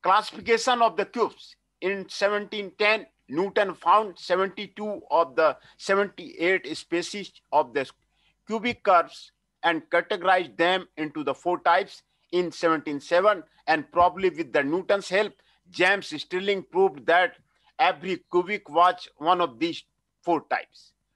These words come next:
Newton also claimed that the four types could be obtained by the plane projection from one of them,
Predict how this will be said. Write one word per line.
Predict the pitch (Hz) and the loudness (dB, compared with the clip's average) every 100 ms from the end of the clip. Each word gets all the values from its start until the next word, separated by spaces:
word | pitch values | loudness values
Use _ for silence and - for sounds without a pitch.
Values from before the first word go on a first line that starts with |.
| - | -6
Newton | 165 175 175 | -6 -2 -4
also | - 143 151 147 | -2 -2 -2 -8
claimed | - 151 165 185 175 _ _ | -10 0 0 0 -4 _ _
that | 147 147 - | 0 0 -2
the | 139 131 - _ _ _ _ _ _ _ _ | -2 -2 -2 _ _ _ _ _ _ _ _
four | - 180 175 | -2 -2 2
types | 165 170 180 - | 2 2 0 -10
could | 156 135 | -10 -10
be | 135 131 | -10 -8
obtained | 135 139 - 180 180 131 | -4 -4 0 0 0 0
by | 143 | 0
the | 127 120 | 0 -4
plane | - 160 175 | -2 0 0
projection | - 143 147 - 208 180 - | -4 -6 -6 -8 -6 -8 -10
from | - 160 135 | -4 -4 -2
one | 135 147 | -2 -2
of | 123 | -4
them, | 104 170 185 | -2 -2 -4